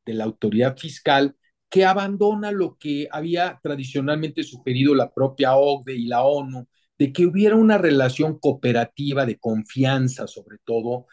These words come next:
entre el fisco y el contribuyente, y que el asesor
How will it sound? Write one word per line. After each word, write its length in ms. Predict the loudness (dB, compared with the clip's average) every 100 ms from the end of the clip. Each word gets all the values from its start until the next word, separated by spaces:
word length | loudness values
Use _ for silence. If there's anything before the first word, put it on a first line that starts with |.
| -20 _
entre 420 | 4 4 4 4
el 120 | 4 2
fisco 480 | -4 -4 -2 2
y 100 | 4
el 160 | 4 2
contribuyente, 960 | 2 0 2 0 2 0 0 -2 -6 -4
y 220 | -2 -2
que 240 | 2 4 6
el 100 | 4
asesor 800 | 0 -2 -4 0 2 2 0